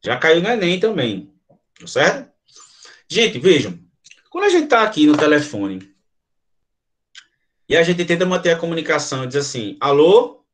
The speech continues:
Oi? Tá me ouvindo? Oi, oi, tá me ouvindo?" Isso que eu tô fazendo não é pra estabelecer ou manter um canal com quem tá aqui do outro lado.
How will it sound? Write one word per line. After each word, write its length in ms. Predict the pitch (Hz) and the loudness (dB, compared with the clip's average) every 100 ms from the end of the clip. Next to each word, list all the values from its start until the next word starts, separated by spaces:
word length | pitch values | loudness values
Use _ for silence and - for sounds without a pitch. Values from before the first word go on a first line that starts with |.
| _ _ _ _ _ _ _ _ _ _ | _ _ _ _ _ _ _ _ _ _
Oi? 560 | 139 180 233 294 294 _ _ _ _ _ _ _ _ _ _ _ _ | 0 4 4 0 -10 _ _ _ _ _ _ _ _ _ _ _ _
Tá 160 | 208 | -4
me 100 | 220 | -2
ouvindo? 640 | 214 151 156 175 190 269 - _ _ _ _ _ _ _ _ _ _ _ _ _ _ _ _ _ _ _ _ | -2 -2 -4 -4 -4 -6 -12 _ _ _ _ _ _ _ _ _ _ _ _ _ _ _ _ _ _ _ _
Oi, 400 | 160 175 208 240 - | 0 2 2 0 -2
oi, 280 | 180 202 | 2 2
tá 140 | 202 196 | 0 -2
me 100 | 208 | -2
ouvindo?" 540 | 165 156 180 196 - _ - | -4 -4 -4 -6 -10 _ -14
Isso 240 | 214 254 | -10 -10
que 80 | - | -8
eu 40 | 294 | -2
tô 120 | 240 | -2
fazendo 760 | - 127 104 143 160 127 85 - _ _ _ _ _ _ _ _ _ _ _ _ _ | 0 -6 -6 -8 -6 -8 -10 -18 _ _ _ _ _ _ _ _ _ _ _ _ _
não 120 | - 285 | -4 -2
é 80 | |
pra 120 | 285 247 | 2 2
estabelecer 720 | 247 208 196 185 - 147 156 | 2 0 0 0 -2 0 0
ou 100 | 156 | 0
manter 240 | 156 147 | -4 -4
um 120 | 147 | -6
canal 400 | 143 143 120 135 | -4 -6 -4 -6
com 80 | 139 | -6
quem 140 | 135 135 | -12 -8
tá 120 | 131 | -6
aqui 160 | 127 | -6
do 80 | 117 | -10
outro 180 | 117 107 | -8 -4
lado. 480 | 123 131 98 85 | -2 0 -2 -8